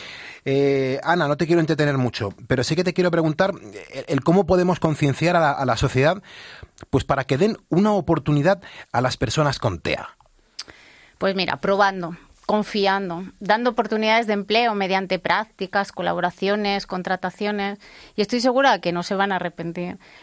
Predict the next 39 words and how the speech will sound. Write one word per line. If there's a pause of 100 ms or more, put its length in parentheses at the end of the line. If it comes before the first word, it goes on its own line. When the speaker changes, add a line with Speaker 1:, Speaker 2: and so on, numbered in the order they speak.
(140)
Speaker 2:
Las
experiencias
nos
avalan
y
la
mayor
parte
de
las
empresas (180)
que
nos
han
dado
esa
oportunidad (160)
repiten. (200)
Speaker 1:
Ujú. (520)
Speaker 2:
Eh,
otra
de
las
vías
para
sensibilizar
a
la
sociedad
es
compartir
espacio
de
trabajo
con
las
personas
con
autismo,